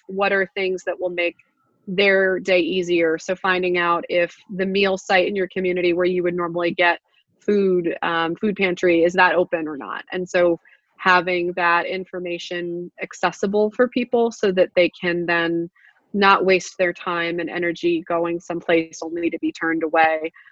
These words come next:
Um, so we've really tried to kind of fit that niche of both being informative, transparent, helpful, and also not a fearmonger either. So it's a w-, high wire act, certainly, but I have an amazing staff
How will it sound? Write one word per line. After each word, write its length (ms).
Um, 160
so 140
we've 260
really 280
tried 320
to 100
kind 220
of 100
fit 240
that 180
niche 280
of 160
both 240
being 400
informative, 760
transparent, 840
helpful, 520
and 260
also 340
not 220
a 40
fearmonger 760
either. 360
So 200
it's 240
a 60
w-, 280
high 240
wire 300
act, 260
certainly, 380
but 220
I 120
have 160
an 80
amazing 400
staff 420